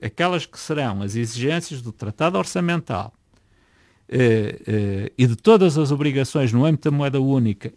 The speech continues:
e, eh, do semestre europeu, julgo que não há razão à partida de preocupação. Nós não sabemos o que é que está combinado. Portanto, nem preciso de estar a ser confrontado com essa realidade, porque eu não quero acreditar que o Partido Socialista não se reúne de todas as garantias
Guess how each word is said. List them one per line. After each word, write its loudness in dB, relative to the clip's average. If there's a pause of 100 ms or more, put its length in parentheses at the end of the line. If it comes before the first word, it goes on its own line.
e, 2 (260)
eh, -4
do -6
semestre -4
europeu, -6 (420)
julgo -4
que -8
não -2
há 0
razão 0
à -2
partida -4
de -10
preocupação. -6 (120)
Nós -2
não 2
sabemos 2
o -16
que -6
é 0
que -12
está -4
combinado. -4 (300)
Portanto, -8
nem 2
preciso -2
de -4
estar -2
a 0
ser -4
confrontado -2
com -4
essa -4
realidade, -2
porque -6
eu 4
não 4
quero 2
acreditar -4
que -12
o -10
Partido -6
Socialista -2 (280)
não 6
se -2
reúne 6
de 2
todas 4
as 0
garantias -2